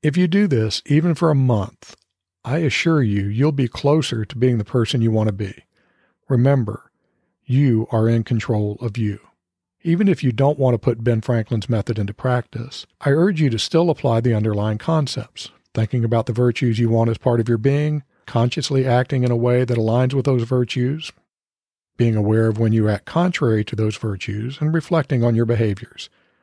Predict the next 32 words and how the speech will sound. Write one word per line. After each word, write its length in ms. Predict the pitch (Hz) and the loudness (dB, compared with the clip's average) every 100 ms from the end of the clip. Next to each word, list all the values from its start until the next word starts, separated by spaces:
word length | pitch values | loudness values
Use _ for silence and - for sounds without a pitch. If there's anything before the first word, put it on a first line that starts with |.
| _ _ | _ _
Really, 280 | 175 202 190 | 0 2 2
you 180 | 156 165 | 2 4
don't 220 | 147 135 | 2 2
need 180 | 117 117 | 2 2
to 80 | 107 | 2
have 160 | 110 | 2
a 40 | 117 | 0
tracking 440 | - 107 101 110 | 0 0 0 -4
chart 300 | - 101 104 | -4 -4 -2
to 80 | 120 | 0
move 260 | 127 147 | 2 2
towards 300 | 113 120 113 | 0 0 0
being 280 | 104 110 107 | 0 0 0
who 120 | 104 | 0
you 120 | 107 104 | 0 -2
want 180 | 104 | -2
to 60 | 98 | -4
be, 300 | 107 127 98 - | -2 -2 -2 -6
but 220 | 127 - | -6 -2
you 80 | 135 | -4
do 340 | 113 139 190 | 0 2 4
need 240 | 185 139 147 | 2 2 -2
to 80 | |
take 240 | 147 120 120 | -2 0 0
control 640 | 180 156 113 101 101 120 - - | 0 -2 -4 -6 -8 -12 -12 -4
and 140 | 127 | 0
be 100 | 127 | 2
intentional 580 | 113 - 170 147 113 107 | 0 2 0 0 -2 -2
about 280 | 107 101 98 | -2 -2 -2
how 120 | 104 | -2
you 240 | 107 117 | 0 0
act. 380 | 113 101 _ - | -2 -4 _ -20